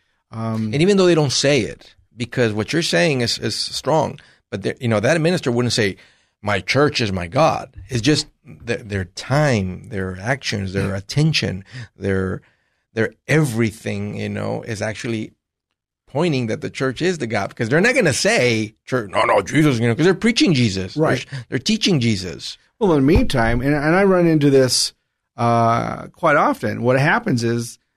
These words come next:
Speaker 1: these ministers, and it doesn't matter if you're a pastor or, or associate pastor, or if you're a, um, singer, or if you're a missionary,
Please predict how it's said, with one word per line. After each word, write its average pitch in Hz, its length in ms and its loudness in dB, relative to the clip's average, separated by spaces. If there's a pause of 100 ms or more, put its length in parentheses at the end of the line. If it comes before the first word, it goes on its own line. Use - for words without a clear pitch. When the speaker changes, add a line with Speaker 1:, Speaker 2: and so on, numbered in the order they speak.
(120)
Speaker 1:
these 127 440 0
ministers, 127 680 0
and 170 100 2
it 202 60 2
doesn't 202 200 2
matter 165 160 2
if 156 120 0
you're 135 140 4
a 120 40 2
pastor 120 500 -2
or, 160 280 0 (280)
or 104 40 -2
associate 123 480 -2
pastor, 123 520 -2
or 120 200 -2
if 107 120 -12
you're 110 280 2
a, 107 220 0
um, 104 580 -4
singer, 135 580 -2
or 101 160 -12
if 98 140 -18
you're 101 140 -8
a 98 40 -10
missionary, 113 640 -4